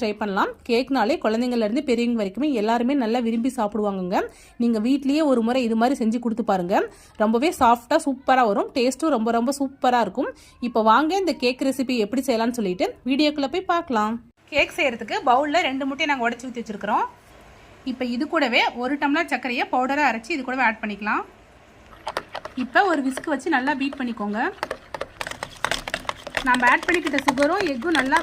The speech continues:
மிக்ஸ் ஆகுற அளவுக்கு இது மாதிரி நல்லா பீட் பண்ணி எடுத்துக்கோங்க. பாருங்க, நல்லா பீட் பண்ணியாச்சு. இப்போ இது கூடவே மைதா ஆட் பண்ணிக்கலாம். நான் எந்த டம்ளர்ல ஒரு டம்ளர் சுகர் எடுத்துக்கிட்டனோ,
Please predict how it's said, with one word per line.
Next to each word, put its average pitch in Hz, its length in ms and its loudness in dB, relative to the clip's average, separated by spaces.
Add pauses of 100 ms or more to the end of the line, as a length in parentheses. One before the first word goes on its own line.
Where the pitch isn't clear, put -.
(180)
மிக்ஸ் 262 220 0
ஆகுற 269 180 2
அளவுக்கு 311 220 0
இது 254 100 -2
மாதிரி 294 160 2
நல்லா 262 260 0
பீட் 262 180 -6
பண்ணி 269 160 0
எடுத்துக்கோங்க. 214 460 -4 (3250)
பாருங்க, 226 340 2 (100)
நல்லா 254 300 4
பீட் 277 220 0
பண்ணியாச்சு. 247 480 -2 (2250)
இப்போ 254 100 -4 (100)
இது 294 180 -6
கூடவே 285 240 2 (100)
மைதா 269 300 4
ஆட் 247 180 0
பண்ணிக்கலாம். 226 440 -2
நான் 254 140 -2
எந்த 269 200 -4
டம்ளர்ல 269 460 0
ஒரு 262 180 -4
டம்ளர் 285 240 -2
சுகர் 254 220 -2
எடுத்துக்கிட்டனோ, 220 440 -2